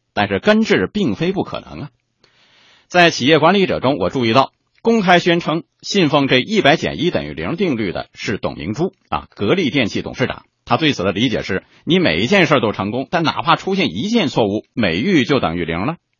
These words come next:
的确，只要有一个差评，产品美誉度就没了。这一定律完全成立。深入分析，这个定律按负面效果看，固然是短板效应，千里之堤溃于蚁穴，一条鱼腥了一锅汤。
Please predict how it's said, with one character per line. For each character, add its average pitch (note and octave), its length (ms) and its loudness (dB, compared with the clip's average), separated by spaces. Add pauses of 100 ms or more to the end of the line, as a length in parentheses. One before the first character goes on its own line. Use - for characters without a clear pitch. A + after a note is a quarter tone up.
(360)
的 F#2 120 -10
确， C#3 200 -6 (340)
只 A2 200 -4
要 E3 160 4
有 F2 80 0
一 A2+ 120 -2
个 F#3+ 120 2
差 D3+ 180 2
评， F#2+ 460 -4
产 G#2 220 -2
品 A2 180 -2
美 B1+ 140 -4
誉 D#2+ 120 -6
度 C3 240 -2
就 C#2 140 -10
没 C2 140 -16
了。 F2 160 -12 (340)
这 A3 100 0
一 A2+ 200 0
定 A2+ 200 0
律 A#2 240 -2 (140)
完 E2+ 260 -2
全 E2 220 -6
成 C2+ 180 -12
立。 - 140 -16 (840)
深 A3+ 180 2
入 G3+ 180 4
分 D3 180 6
析， C3 260 -2
这 G#3 140 4
个 E3 100 6
定 D#3 200 2
律 C3+ 100 2
按 C#3+ 200 2
负 A#3 200 -2
面 C3 160 2
效 A2+ 160 2
果 D2 140 -6
看， D#2 240 -4
固 F#2 180 -4
然 G#2+ 140 2
是 F#2+ 160 -6
短 A#2 240 0
板 C#2+ 160 0
效 G2+ 240 0
应， E2+ 160 -6
千 D#3 260 0
里 F2 100 -4
之 A#2 160 -4
堤 A2+ 160 -2
溃 - 140 -6
于 G#2 220 -4
蚁 - 240 -14
穴， D#2 340 -4
一 B2 140 -4
条 F#2+ 200 0
鱼 D#2 220 -8
腥 F#2+ 240 -8
了 D#2 80 -6
一 C#2 80 -12
锅 E2 160 -6
汤。 A2+ 200 -6